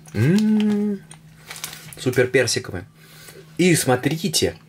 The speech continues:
что может получиться, если можно вот так составить. Вообще. Вообще. Театр.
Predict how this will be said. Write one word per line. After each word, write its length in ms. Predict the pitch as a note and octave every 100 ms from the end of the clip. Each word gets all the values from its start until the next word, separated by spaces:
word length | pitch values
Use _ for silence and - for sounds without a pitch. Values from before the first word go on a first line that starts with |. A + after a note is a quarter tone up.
| - - -
что 260 | - C3+
может 480 | C#3 E3 E3+ A2 A2
получиться, 560 | A#2+ B2 B2+ F#3+ F#3+ G#2+
если 240 | G#2 -
можно 300 | A#2+ C3 A#2+
вот 160 | A2+ -
так 180 | D3+
составить. 680 | - G2 - B2 D#3+ B2+ - - - -
Вообще. 760 | G#2+ A2 - - C#3 C#3 A#2+ G2+ - _ - - - - - - _ - - - -
Вообще. 1300 | G#2 G#2+ B2+ B2+ - - - C#3 E3 F#3+ E3 A2 F#2 G2+ - - - - _ _ _ _ - - _ _ _ _ - -
Театр. 800 | - C3+ D3+ F#3+ G3 - G2+ F#2